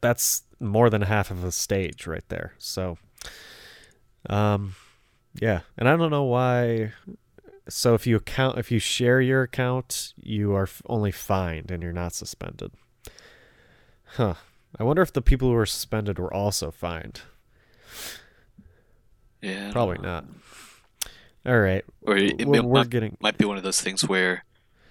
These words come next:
Speaker 2: uh, like, the, the team's action also had an effect on that. Like, um, like with Dallas, you know, that they sort of preemptively,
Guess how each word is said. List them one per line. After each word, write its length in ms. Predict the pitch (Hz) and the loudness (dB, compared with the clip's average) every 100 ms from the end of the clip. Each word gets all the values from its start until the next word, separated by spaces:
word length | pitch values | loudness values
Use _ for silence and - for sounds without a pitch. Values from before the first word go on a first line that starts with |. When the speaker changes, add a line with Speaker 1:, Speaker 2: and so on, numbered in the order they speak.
| - | -14
Speaker 2:
uh, 320 | 92 87 85 - _ - | -12 -12 -14 -18 _ -10
like, 200 | 90 - | -10 -4
the, 340 | 87 85 85 | -2 -2 -6
the 100 | - | -6
team's 440 | 95 - 98 95 - | 0 0 -2 0 0
action 460 | 90 85 - 90 - - | 0 -2 -2 -4 -6 -4
also 240 | 85 - | -2 -2
had 160 | - 85 | -4 -8
an 60 | |
effect 300 | 90 87 - | -4 -4 -4
on 120 | 90 | -8
that. 260 | 87 87 - | -8 -10 -8
Like, 260 | 87 - - _ _ _ _ _ _ _ _ _ _ - | -12 -12 -18 _ _ _ _ _ _ _ _ _ _ -18
um, 360 | - 90 87 85 _ _ _ - | -14 -14 -12 -14 _ _ _ -4
like 220 | 90 - | -4 -2
with 180 | 87 - | -4 -2
Dallas, 560 | 87 85 87 - - | -2 -2 0 2 2
you 80 | - | 0
know, 100 | 90 | -4
that 160 | 85 85 | -6 -6
they 260 | 82 82 - | -6 -6 -4
sort 220 | - - 87 | -2 0 0
of 100 | - | 0
preemptively, 680 | - 85 - 87 87 85 | 0 -2 -6 -8 -6 -8